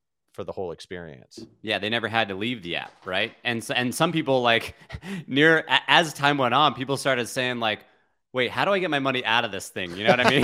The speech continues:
Speaker 2: <laughs> They were like, "Wait, how do we, how do we withdraw?" You know, like,
Speaker 1: Sorry, we
Speaker 2: so that's a,
Speaker 1: staked
Speaker 2: that's
Speaker 1: all
Speaker 2: a
Speaker 1: of
Speaker 2: sign
Speaker 1: that
Speaker 2: of a
Speaker 1: ether.
Speaker 2: good,
Speaker 1: <laughs> We
Speaker 2: it's a sign
Speaker 1: staked
Speaker 2: of a
Speaker 1: all that
Speaker 2: good
Speaker 1: eth.
Speaker 2: Ponzi right there, dude. Like, they had it, it was all within the app. They were, like, buying new shoes, making improvements, you know, like, everybody's bragging about how they made fifty bucks,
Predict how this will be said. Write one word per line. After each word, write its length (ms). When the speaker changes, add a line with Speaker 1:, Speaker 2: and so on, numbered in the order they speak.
Speaker 2:
<laughs> 100
They 60
were 100
like, 280
"Wait, 220
how 140
do 100
we, 160
how 160
do 60
we 120
withdraw?" 800
You 160
know, 240
like, 160
Speaker 1:
Sorry, 240
we 180
Speaker 2:
so 60
that's 160
a, 40
Speaker 1:
staked 160
Speaker 2:
that's 100
Speaker 1:
all 140
Speaker 2:
a 20
Speaker 1:
of 80
Speaker 2:
sign 100
Speaker 1:
that 20
Speaker 2:
of 80
a 40
Speaker 1:
ether. 360
Speaker 2:
good, 140
Speaker 1:
<laughs> 300
We 100
Speaker 2:
it's 80
a 60
sign 180
Speaker 1:
staked 40
Speaker 2:
of 40
a 40
Speaker 1:
all 100
that 180
Speaker 2:
good 80
Speaker 1:
eth. 60
Speaker 2:
Ponzi 440
right 300
there, 220
dude. 320
Like, 220
they 140
had 240
it, 160
it 60
was 240
all 280
within 260
the 120
app. 220
They 80
were, 80
like, 240
buying 340
new 120
shoes, 380
making 260
improvements, 720
you 80
know, 180
like, 180
everybody's 520
bragging 360
about 180
how 100
they 80
made 240
fifty 240
bucks, 420